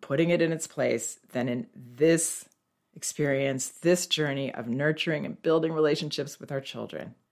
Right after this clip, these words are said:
And I would look at, where is this pressure actually coming from? Why is it coming at me? Pressure can only work on us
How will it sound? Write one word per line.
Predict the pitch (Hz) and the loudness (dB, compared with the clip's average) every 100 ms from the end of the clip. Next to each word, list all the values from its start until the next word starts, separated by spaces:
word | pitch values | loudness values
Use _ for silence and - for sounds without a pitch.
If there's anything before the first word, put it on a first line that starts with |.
| _ _ _ _ _ | _ _ _ _ _
And | 143 | -4
I | 165 190 | 2 4
would | 202 | 4
look | 190 214 170 | 2 0 -2
at, | 113 - - | -6 -8 -8
where | 170 214 | -4 0
is | 220 | 0
this | 226 - | 0 -2
pressure | 202 196 185 | 0 0 0
actually | 165 - 160 | -4 -4 -6
coming | - 147 151 | -6 -6 -6
from? | 127 - - - - _ | -8 -14 -16 -16 -18 _
Why | 139 185 220 165 | -6 0 2 2
is | - - | -2 -6
it | 127 - | -10 -10
coming | - 120 117 | -10 -8 -8
at | - | -10
me? | - - - _ _ _ | -10 -14 -16 _ _ _
Pressure | - 190 - 196 | -8 -4 -2 -2
can | 175 - | -4 -2
only | 175 180 185 | 0 4 4
work | 135 151 185 190 | 4 4 2 2
on | - 208 | -2 0
us | 226 233 - - | 2 0 -4 -12